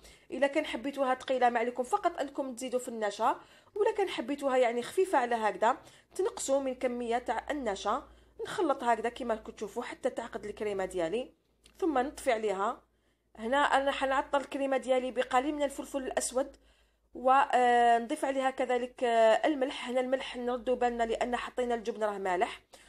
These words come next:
وعندنا هذا كذلك الجبن المبشور، أنا هنا استعملت جودة كذلك راه مالح، لذلك نخلو الملح لآخر يعني، آه، في آخر مرحلة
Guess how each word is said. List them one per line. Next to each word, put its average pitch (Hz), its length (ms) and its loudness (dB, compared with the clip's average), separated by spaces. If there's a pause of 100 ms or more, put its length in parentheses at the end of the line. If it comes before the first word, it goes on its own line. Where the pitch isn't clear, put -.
(140)
وعندنا 269 420 2
هذا 269 120 4
كذلك 262 420 0
الجبن 254 300 -6
المبشور، 247 640 -2 (300)
أنا 233 180 -4
هنا 247 80 -2
استعملت 233 520 -4
جودة 226 240 0
كذلك 208 440 -2
راه 185 140 -4
مالح، 175 420 -2 (320)
لذلك 285 440 0
نخلو 254 520 -4
الملح 269 260 -4
لآخر 277 500 0
يعني، 226 540 -4
آه، 196 540 2 (400)
في - 140 -2
آخر 370 320 4
مرحلة 247 560 2